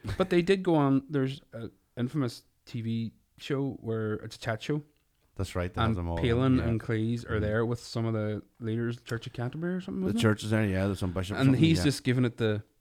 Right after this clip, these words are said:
Speaker 1: "You have desecrated the memory of Christ." And they're all like, "No, we didn't."
Speaker 2: No, we didn't, no.
Speaker 1: "Nah,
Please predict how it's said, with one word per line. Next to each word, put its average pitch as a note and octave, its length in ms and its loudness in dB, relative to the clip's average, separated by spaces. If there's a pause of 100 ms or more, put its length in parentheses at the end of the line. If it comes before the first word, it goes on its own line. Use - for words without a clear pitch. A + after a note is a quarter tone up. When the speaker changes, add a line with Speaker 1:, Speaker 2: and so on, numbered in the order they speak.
(380)
Speaker 1:
"You F#3 200 4
have D3 420 4
desecrated C3+ 800 2 (480)
the E3 100 8
memory E3+ 520 10
of B2 100 -2
Christ." C#3+ 600 0 (120)
And C3+ 120 2
they're C#3+ 140 4
all C3 140 4
like, A#2 180 -4 (200)
"No, G#2 240 0
we G#2 60 2
didn't." G2+ 200 -4
Speaker 2:
No, E2 220 -8
we D2+ 60 -8
didn't, C#2 300 -12
no. D2+ 140 -12 (200)
Speaker 1:
"Nah, G#2+ 280 -4